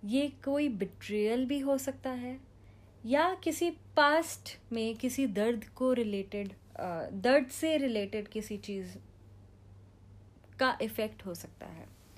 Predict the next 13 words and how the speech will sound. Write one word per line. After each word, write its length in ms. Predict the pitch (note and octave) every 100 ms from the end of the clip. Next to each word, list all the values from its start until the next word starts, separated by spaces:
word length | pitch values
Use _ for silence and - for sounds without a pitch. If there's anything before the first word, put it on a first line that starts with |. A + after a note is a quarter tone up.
| - - - - -
आपके 260 | G#3 G#3 A#3
जनरल 360 | A3 A3 B3
कार्ड्स 440 | A#3+ B3 C4+ B3+ C4
आ 120 | G#3
रहे 160 | G3+
हैं 300 | G3 G3 G3
Knight 340 | F#3+ E3+ E3 E3
of 200 | E3 E3+
Wands 420 | E3+ G3+ D4 D4
and 300 | C4+ B3+ -
Three 280 | A3+ A#3 -
of 240 | G#3+ A#3 - - -
Swords। 680 | - B3 C4+ G3 - -